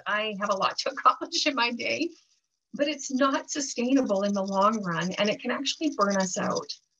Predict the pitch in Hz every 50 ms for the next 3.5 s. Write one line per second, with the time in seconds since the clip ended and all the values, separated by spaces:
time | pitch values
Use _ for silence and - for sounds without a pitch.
0 | _ _ _ _ _ _ _ _ _ - 233 233 240 247 240 240 - - _ 254
1 | 269 285 285 - 370 381 403 427 440 403 - - - _ 254 247 - 269 254 262
2 | 269 262 269 285 277 254 254 254 247 233 214 226 220 - 247 240 240 220 220 214
3 | 202 - 190 180 170 156 147 185 185